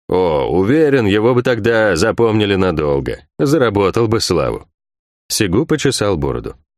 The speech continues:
«По крикам на площади, ее у него должно быть предостаточно. Говорят, этот парень прошел над Брюлендом Фоссеном». «Что?» Он отметил, как глаза Шрева прищурились. Внезапный сюрприз там, где я не ожидал.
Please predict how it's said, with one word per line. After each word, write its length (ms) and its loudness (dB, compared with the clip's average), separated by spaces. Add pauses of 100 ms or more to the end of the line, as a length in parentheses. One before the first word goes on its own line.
(260)
«По 100 -4
крикам 340 0
на 140 2
площади, 600 -2
ее 340 2
у 60 4
него 180 2
должно 300 0
быть 120 0
предостаточно. 880 -4 (400)
Говорят, 380 -2
этот 220 -2
парень 280 2
прошел 360 0
над 160 0
Брюлендом 520 2
Фоссеном». 600 -2 (600)
«Что?» 320 0 (540)
Он 180 -2
отметил, 440 0
как 180 0
глаза 340 2
Шрева 380 0
прищурились. 840 -4 (720)
Внезапный 960 0
сюрприз 520 -2
там, 240 0
где 160 0
я 120 0
не 80 2
ожидал. 520 -2